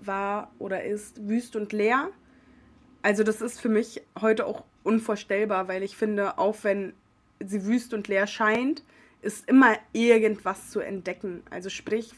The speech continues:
das Wüst und Leere steht für mich gerade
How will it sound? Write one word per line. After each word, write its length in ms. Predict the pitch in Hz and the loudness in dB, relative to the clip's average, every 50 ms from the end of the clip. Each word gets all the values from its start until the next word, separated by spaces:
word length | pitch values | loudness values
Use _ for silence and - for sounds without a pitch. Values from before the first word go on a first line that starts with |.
| - - | -12 -10
das 220 | 202 196 - - | -10 -8 -6 -2
Wüst 280 | 196 226 247 240 - 233 | 0 0 0 0 -2 -8
und 140 | 208 196 | -8 -6
Leere 340 | 202 208 220 233 233 233 226 | -4 -2 0 0 0 -2 -4
steht 280 | 220 - - 220 208 208 - _ _ | -8 -6 -4 -4 -4 -4 -6 _ _
für 120 | - 220 | -2 0
mich 220 | 220 220 247 - - | 2 2 0 -2 -4
gerade 480 | 233 214 208 220 240 240 233 233 226 | -4 0 0 2 2 2 0 -4 -6